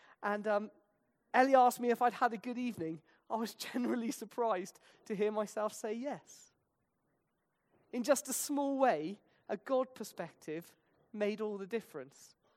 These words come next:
Rabbit to duck, duck to rabbit. I've recently read a book by a guy called Leonard Sweet,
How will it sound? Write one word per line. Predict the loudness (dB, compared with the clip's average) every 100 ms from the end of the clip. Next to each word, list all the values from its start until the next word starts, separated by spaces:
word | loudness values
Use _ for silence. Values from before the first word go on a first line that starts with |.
| _ _ -4
Rabbit | 0 0 -2 -10
to | -14
duck, | -6 -6 -6 -20 -20 _ _ _ _ _ _ -10
duck | -10 -10 _ -20 _ _ _ _ _ _ -18
to | -14
rabbit. | -8 -8 -8 -12 _ _ _ _ _ _ _ _ _ _ _ -20 _ -20 -14 -2
I've | 0
recently | 0 0 -2
read | 2 4
a |
book | 4 2 2 0 0
by | 2
a | 2
guy | 0 0 0
called | 0 -4 -2
Leonard | 2 2 2 -4
Sweet, | -8 -8 -8 -8 -18